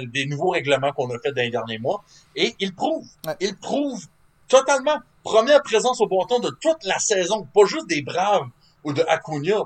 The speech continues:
Speaker 1: Première présence au bâton de tout le baseball majeur. Fait quoi ? Un simple, prochain pitch, il vole. Ça donnait déjà le, ça donnait déjà le ton à ce qu'on allait avoir dans le baseball. Et Dieu sait que j'aimerais ça qu'il se rende à quarante circuits, qu'il y ait juste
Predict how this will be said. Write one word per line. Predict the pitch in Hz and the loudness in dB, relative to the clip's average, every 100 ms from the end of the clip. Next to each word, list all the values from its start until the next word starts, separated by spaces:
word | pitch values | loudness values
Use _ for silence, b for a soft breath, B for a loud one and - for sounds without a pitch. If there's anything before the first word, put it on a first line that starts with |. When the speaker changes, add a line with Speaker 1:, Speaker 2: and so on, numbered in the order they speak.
| - | -4
Speaker 1:
Première | - 190 220 240 | -2 0 2 0
présence | - - 185 220 | 0 -2 0 0
au | 214 | 0
bâton | 160 - 208 202 | 0 0 -2 -4
de | 143 - _ | -2 -2 _
tout | - 233 233 b b b b | -10 -8 -8 b b b b
le | 151 156 | 2 4
baseball | 151 135 170 | 4 2 2
majeur. | 156 131 160 - - | 2 0 -2 -2 -6
Fait | 151 | -4
quoi ? | 285 320 - | 0 0 0
Un | 160 170 | -2 0
simple, | - 240 277 _ _ _ | 0 -2 -4 _ _ _
prochain | - 208 - 214 202 | 2 4 4 2 0
pitch, | 233 247 - - | 0 0 -2 -8
il | 156 | -4
vole. | 139 143 - _ _ _ | 2 2 0 _ _ _
Ça | - 170 | 6 8
donnait | 165 170 180 | 8 6 4
déjà | 160 156 143 165 156 | 0 0 2 0 2
le, | 143 139 | -2 -2
ça | 160 | -4
donnait | 147 156 160 | 0 2 2
déjà | 151 143 | 2 2
le | 135 | 2
ton | 151 143 | 0 -4
à | |
ce | 131 | -4
qu'on | 131 127 | -6 -4
allait | 127 127 123 _ b b | 0 0 -2 _ b b
avoir | 117 135 | -2 0
dans | 139 | 0
le | 120 | 0
baseball. | 123 120 147 160 | -2 0 0 0
Et | 151 151 | -4 -6
Dieu | 127 170 240 | -6 -4 -4
sait | - 202 208 - _ - | -2 -2 -2 -6 _ -4
que | |
j'aimerais | 147 160 151 | 2 4 2
ça | 147 165 | -2 -4
qu'il | - | -6
se | 151 | -4
rende | 147 | -4
à | |
quarante | 135 143 143 | -2 -4 -4
circuits, | - 135 190 | -4 -8 -8
qu'il | 170 | -4
y | 175 | -4
ait | |
juste | 175 285 | -4 -8